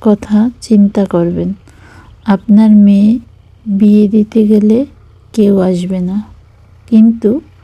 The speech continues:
সবাই খেতে চলে আসবে। তাই নিজের কাছে কিছু হলেও রাখতে হয়, কারণ এটাই আপনার শক্তি। নিজের শক্তি নিজের কাছে না থাকলে, অন্যের হাতে থাকলে সেটা দিয়ে কোনো কাজ হয় না।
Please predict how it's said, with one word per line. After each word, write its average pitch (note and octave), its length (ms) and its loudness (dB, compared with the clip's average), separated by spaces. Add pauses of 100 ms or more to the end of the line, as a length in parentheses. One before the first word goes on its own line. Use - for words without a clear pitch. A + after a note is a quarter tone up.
(260)
সবাই G#3+ 560 -2 (340)
খেতে A3 300 -4 (100)
চলে F#3+ 360 -2
আসবে। F3+ 460 -6 (920)
তাই G#3 200 4
নিজের G#3 580 2
কাছে A3+ 440 -4 (300)
কিছু A#3 240 -6 (100)
হলেও A3+ 420 2 (240)
রাখতে F3+ 500 -6
হয়, F#3 320 -8 (640)
কারণ G#3+ 380 0 (260)
এটাই A3 400 0
আপনার G#3 320 -4
শক্তি। - 640 -10 (960)
নিজের G#3+ 360 2
শক্তি A3+ 480 -4
নিজের G#3+ 360 0
কাছে A3+ 320 -4
না G#3 220 0
থাকলে, A3 580 -2
অন্যের G3+ 400 0
হাতে G#3+ 280 -2
থাকলে A3+ 440 -4
সেটা F#3+ 400 -6
দিয়ে F3+ 180 -4
কোনো F#3+ 340 -8
কাজ F3 320 -10
হয় F3+ 140 -8
না। F#3 200 -10